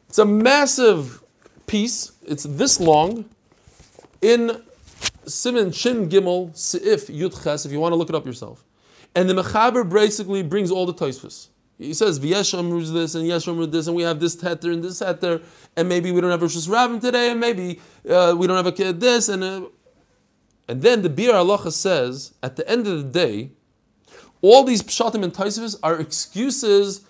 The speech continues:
to be Melamed Zchus on Klal Yisrael, but at the end of the day, he says, "Do not tell your wife not to wear it. Mishum demutov shu shoygim vayu mezidin," but he says, "Mashma de'ein soimchim ala terim halalu kol kach."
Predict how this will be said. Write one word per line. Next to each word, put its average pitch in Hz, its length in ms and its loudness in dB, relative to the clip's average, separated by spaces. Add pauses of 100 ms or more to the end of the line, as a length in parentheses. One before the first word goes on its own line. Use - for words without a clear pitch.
(240)
to - 100 -2
be 165 140 2
Melamed 190 440 2
Zchus - 500 0
on 156 160 -2
Klal 165 280 -2
Yisrael, 160 460 -4 (720)
but 156 140 0
at 170 160 0
the 175 200 -4
end 294 280 0
of 294 40 -2
the 277 120 -2
day, 240 300 6
he 180 60 -2
says, 147 600 -4 (680)
"Do 147 160 -2
not 269 280 2
tell 247 120 2
your 208 140 2
wife 190 240 4
not 175 180 -4
to 160 80 -4
wear 123 220 -2
it. 143 240 -10 (420)
Mishum 151 280 0
demutov 208 440 4
shu 165 160 -6
shoygim 196 460 0
vayu 156 260 0
mezidin," 175 640 -2 (680)
but 147 260 4 (720)
he 156 80 -2
says, 151 460 2 (120)
"Mashma 202 640 0
de'ein 233 500 0
soimchim 233 760 0
ala 175 240 0
terim 214 500 0
halalu 196 640 0
kol 196 260 0
kach." 151 340 -6